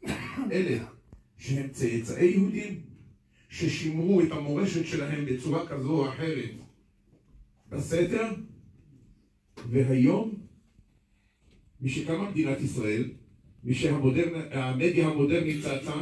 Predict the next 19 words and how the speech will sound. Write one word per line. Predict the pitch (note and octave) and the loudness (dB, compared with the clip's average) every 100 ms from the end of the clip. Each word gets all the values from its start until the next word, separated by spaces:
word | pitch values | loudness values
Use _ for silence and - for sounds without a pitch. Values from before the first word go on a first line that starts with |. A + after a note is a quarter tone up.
| - - _ - | -8 -14 _ -8
והאינטרנט | C#3 C#3+ C#3+ F3 G3+ F#3 F3 F3+ - - _ B2 | -2 0 2 0 2 0 0 -2 -8 -20 _ -4
והפייסבוק, | C3+ C3 C3 E3+ - G#3+ A3 | -2 0 2 2 2 0 2
והם | D3 C#3+ | 4 4
מגלים | C3 B2 C3 F#3+ D#3+ | 2 2 2 2 2
את | D3 | 0
השורשים | A#2+ C3+ C3 F3 F3+ | 0 2 2 2 0
היהודיים | D#3 B2 A#2+ E3+ | 4 4 6 4
שלהם, | F3+ E3 C#3+ C#3 B2 - - - _ _ B2+ | 2 0 0 0 -2 -6 -16 -20 _ _ -2
ורוצים | C3+ - - A#3+ A#3 | 0 0 -2 -2 -2
לשוב | - - - D#3 | -2 0 0 2
אלינו | D3 - D3 | 2 2 2
ליהדות, | C3 A#2+ A#2 A#2 C#3 - - - _ _ _ _ _ _ _ _ _ | 0 0 -2 4 4 4 0 -16 _ _ _ _ _ _ _ _ _
רוצים | - D#4 G#4 G4+ | -4 2 2 0
להתחבר | - - F4 A#3+ | -4 -4 -4 -2
לעם | A#3 B3 G3 | -2 -2 0
שלהם. | G#3 - A#2 G#2 - - - - - - - _ _ _ _ _ _ _ _ _ _ _ - G2 | 2 2 0 -4 -12 -20 -20 -20 -20 -20 -20 _ _ _ _ _ _ _ _ _ _ _ -20 -8
ואף | G2 - - - | -2 -2 -2 -6
אחד | C3+ D#3+ A2+ | -6 -6 -4
לא, | A#2 A#2+ A#2 A2 | 4 6 6 4